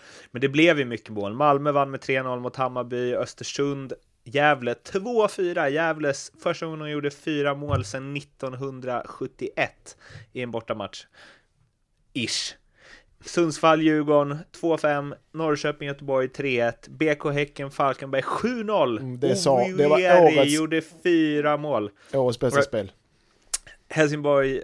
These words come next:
Speaker 1: J Södra två noll, Elfsborg, Örebro två ett och A I K mot Kalmar tre ett. Det ger oss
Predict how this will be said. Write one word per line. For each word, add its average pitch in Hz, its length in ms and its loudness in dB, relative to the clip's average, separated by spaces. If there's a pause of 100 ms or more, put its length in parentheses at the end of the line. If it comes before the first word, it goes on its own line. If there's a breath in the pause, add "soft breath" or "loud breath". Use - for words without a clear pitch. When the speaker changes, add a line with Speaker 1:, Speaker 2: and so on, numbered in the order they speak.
(140)
Speaker 1:
J 143 200 -4
Södra 123 580 0
två 190 200 -2
noll, 165 280 0
Elfsborg, 147 480 -2
Örebro 135 400 -6
två 127 340 -6
ett 117 260 -4
och 110 240 -10
A 120 340 -4
I 110 140 -14
K 156 340 -10 (160)
mot 202 420 -10
Kalmar 147 680 -4 (260)
tre 104 300 -10 (100)
ett. - 440 -6 (640 loud breath)
Det 180 300 0 (680)
ger 139 360 0
oss 120 580 -6